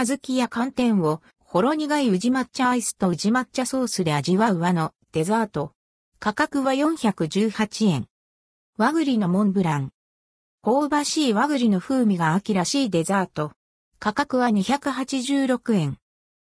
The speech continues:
商品はなくなり次第終了です。一部商品は販売期間が異なります。一部の店舗では価格が異なります。は、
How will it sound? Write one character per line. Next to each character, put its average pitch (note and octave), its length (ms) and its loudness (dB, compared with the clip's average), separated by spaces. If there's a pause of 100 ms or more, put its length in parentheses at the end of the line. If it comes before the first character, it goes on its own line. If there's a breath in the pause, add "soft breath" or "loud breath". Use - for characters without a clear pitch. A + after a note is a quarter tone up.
(140)
商 D#4+ 280 -2
品 A#3 240 0
は E3+ 120 2
な D#3+ 140 -4
く A3 120 -4
な C4 120 -2
り B3 140 -2
次 G#3 200 -4
第 A#3+ 200 2
終 A3+ 320 -2
了 F#3+ 180 2
で D#3 160 0
す。 - 260 -8 (380)
一 A3+ 300 -2
部 D#4+ 120 0
商 C#4+ 260 0
品 G#3 260 0
は E3 220 0 (200)
販 B3+ 280 0
売 C#4 240 -2
期 - 160 -18
間 B3 220 2
が F#3 140 0
異 F3 280 -6
な G3+ 120 2
り F3 140 0
ま D3 140 -2
す。 - 280 -12 (360)
一 G#3 240 -2
部 D#4+ 120 0
の G#3+ 140 2
店 C4+ 220 -2
舗 G3 120 0
で F3+ 120 0
は D#3 220 0 (200 soft breath)
価 F3 120 -2
格 C#4+ 260 -4
が C#4+ 120 -2
異 A#3 220 -4
な A#3+ 160 2
り G3 140 2
ま D#3+ 160 -2
す。 - 240 -10 (680)
は、 F3+ 240 0